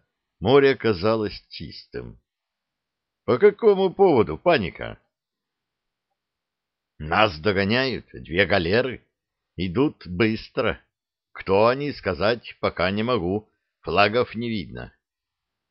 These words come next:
Могут быть турки, могут марокканские пираты, могут корсиканцы. Одни не лучше других.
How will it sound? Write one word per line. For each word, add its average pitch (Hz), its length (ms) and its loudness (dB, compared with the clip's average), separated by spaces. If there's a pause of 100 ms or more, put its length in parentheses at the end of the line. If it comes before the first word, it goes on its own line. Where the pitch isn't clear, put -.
Могут 156 420 2
быть - 380 -6
турки, 151 560 -2 (500)
могут 151 580 0
марокканские 95 920 -2
пираты, 101 720 -2
могут 123 320 -2
корсиканцы. 110 880 -2 (680)
Одни 107 440 2
не 113 140 0
лучше 90 400 -6
других. 80 600 -6